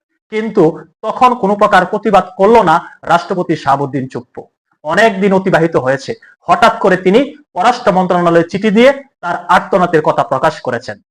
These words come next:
এতে অনেক ইঙ্গিত বহন করে, এটা আমার কাছে মনে হচ্ছে, অনেকের কাছেই মনে হচ্ছে। দেখা যাক, শাহাবুদ্দিন চুপ্পু যেহেতু সরব হয়েছেন,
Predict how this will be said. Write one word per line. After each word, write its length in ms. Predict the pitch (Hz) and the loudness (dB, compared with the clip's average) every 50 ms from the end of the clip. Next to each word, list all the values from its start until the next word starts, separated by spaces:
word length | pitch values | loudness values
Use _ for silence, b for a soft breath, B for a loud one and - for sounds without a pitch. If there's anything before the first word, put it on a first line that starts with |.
| _ _ | _ _
এতে 320 | - 170 185 185 269 285 277 285 285 - - _ | -12 -10 -4 2 2 2 2 2 -4 -16 -20 _
অনেক 280 | 156 156 170 208 240 269 - - | -8 -4 -2 0 0 -2 -2 -4
ইঙ্গিত 320 | 196 190 202 196 190 190 147 | -4 -2 0 0 0 0 0
বহন 260 | 135 131 120 170 180 | 0 0 0 0 0
করে, 240 | 180 - 190 208 254 254 - - _ _ - | 0 0 0 0 0 -2 -4 -16 _ _ -12
এটা 160 | 160 156 165 | -6 -4 -2
আমার 200 | 143 151 156 151 | 0 0 0 0
কাছে 280 | 151 151 - - 233 240 240 - | -2 -2 -2 -2 -2 -2 -4 -2
মনে 180 | 147 165 202 208 | 0 2 2 2
হচ্ছে, 320 | 185 226 220 - - 277 277 - _ _ _ | 0 -2 -6 -4 -4 -6 -6 -8 _ _ _
অনেকের 320 | 139 147 175 180 185 170 | -10 -8 -6 -4 -4 -2
কাছেই 380 | 156 151 139 - 143 127 - - _ _ _ | -2 -2 -4 -4 -6 -10 -10 -12 _ _ _
মনে 220 | 110 113 143 156 | -10 -6 -4 -4
হচ্ছে। 340 | 156 127 120 - - - 117 - b b b 120 | -4 -4 -6 -10 -12 -16 -16 -16 b b b -6
দেখা 300 | 117 143 175 175 - 202 | 0 0 2 2 4 4
যাক, 280 | 214 247 254 - - - - _ | 4 4 2 2 -4 -16 -20 _
শাহাবুদ্দিন 640 | - - - 196 208 208 214 190 180 202 185 180 | -6 0 4 4 6 6 4 2 2 0 0 0
চুপ্পু 300 | - 214 190 - - 190 | -2 -4 -2 0 0 0
যেহেতু 300 | 143 165 175 185 185 185 | 2 4 2 2 0 -2
সরব 300 | 190 - - 190 220 226 | -4 0 2 4 4 4
হয়েছেন, 460 | 220 - 175 190 208 - - 233 190 | 2 2 0 0 2 2 -2 -4 -4